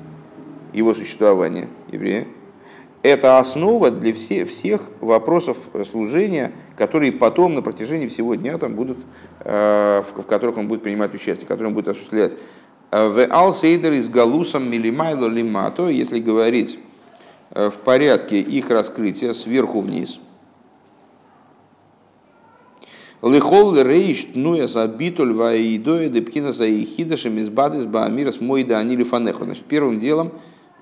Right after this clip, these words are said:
э, выражение битуля и признательности Богу, признание Богу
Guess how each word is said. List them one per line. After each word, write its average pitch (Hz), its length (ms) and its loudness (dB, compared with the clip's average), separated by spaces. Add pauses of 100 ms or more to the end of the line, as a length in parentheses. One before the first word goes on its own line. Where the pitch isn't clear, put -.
э, 107 880 2 (1000)
выражение 131 840 4 (680)
битуля 117 580 0 (680)
и 123 440 6 (920)
признательности 113 800 -2 (100)
Богу, 95 380 -6 (680)
признание 98 540 -6
Богу 95 320 -6